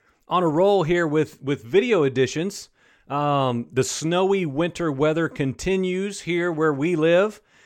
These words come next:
and so work is slow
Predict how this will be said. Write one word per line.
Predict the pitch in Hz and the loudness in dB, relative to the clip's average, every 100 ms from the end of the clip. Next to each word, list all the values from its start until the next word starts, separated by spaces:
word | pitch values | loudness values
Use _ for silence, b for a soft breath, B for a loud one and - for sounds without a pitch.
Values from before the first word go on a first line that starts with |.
| b b | b b
and | - 143 147 139 | -10 -6 -4 -2
so | - 151 147 143 117 - b b b b _ | 2 4 4 2 -2 -8 b b b b _
work | 113 147 190 190 - - | -2 2 2 0 -10 -12
is | 156 156 131 | -4 -2 -2
slow | - - 160 185 208 262 | -4 -4 0 2 2 0